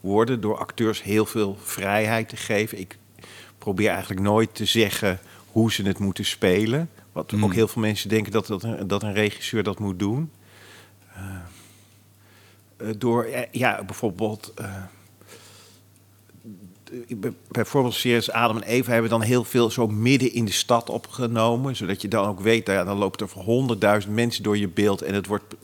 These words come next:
Speaker 1: ja, die, dat gaat, daar moet je de hele tijd toe verhouden of dan
Speaker 2: Mhm.
Speaker 1: en daardoor heb je wei-, ja, daardoor heb je weinig controle, maar d-, ja, daardoor ontstaan wel de mooiste dingen steeds. Dus dat,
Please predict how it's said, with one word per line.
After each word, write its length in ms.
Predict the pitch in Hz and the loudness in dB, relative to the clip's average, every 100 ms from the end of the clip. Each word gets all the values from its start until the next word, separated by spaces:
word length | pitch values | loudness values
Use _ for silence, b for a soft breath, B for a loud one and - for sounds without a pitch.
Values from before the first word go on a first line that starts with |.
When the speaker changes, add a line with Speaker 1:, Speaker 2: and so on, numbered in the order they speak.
| _ | _
Speaker 1:
ja, 260 | 104 101 | 0 0
die, 260 | 92 107 104 | 0 -4 -6
dat 160 | 101 - | -8 -10
gaat, 260 | - 110 - - B B B B B | -6 -6 -6 -20 B B B B B
daar 140 | - 107 | -4 -2
moet 180 | 110 120 | 0 0
je 60 | |
de 80 | 110 | 0
hele 300 | 107 131 117 | 2 2 2
tijd 240 | 123 107 - | 0 0 0
toe 120 | 107 | -2
verhouden 580 | 107 92 95 107 131 131 | -2 0 2 2 2 -2
of 140 | 90 | -4
dan 420 | - 107 123 113 104 | 0 4 4 4 0
Speaker 2:
Mhm. 140 | 127 - B B B - | -4 -10 B B B -4
Speaker 1:
en 160 | 117 | -2
daardoor 320 | 120 127 127 123 | 2 2 2 0
heb 200 | 135 120 | 0 -2
je 160 | 123 110 | -2 2
wei-, 280 | 117 131 107 | 2 2 -2
ja, 60 | 110 | -2
daardoor 300 | 127 107 107 | 0 2 0
heb 140 | 113 | 0
je 100 | 113 | 2
weinig 360 | 104 104 113 - | 4 4 0 -2
controle, 580 | 123 107 127 151 113 | -4 -2 2 4 4
maar 200 | 101 107 | 2 0
d-, 60 | 101 69 | -2 -6
ja, 240 | - 104 95 87 - | -2 0 0 -6 -18
daardoor 720 | - 104 107 113 101 117 107 113 | -16 -2 0 0 0 0 0 -2
ontstaan 420 | 110 - 120 113 | -6 0 0 2
wel 160 | 113 117 | 2 2
de 60 | |
mooiste 460 | 110 117 117 - 95 | 2 0 0 -2 -2
dingen 280 | 135 143 98 | 0 0 -2
steeds. 460 | - 90 87 - | -2 0 0 -4
Dus 200 | 98 95 | -8 -4
dat, 180 | 110 107 | 0 0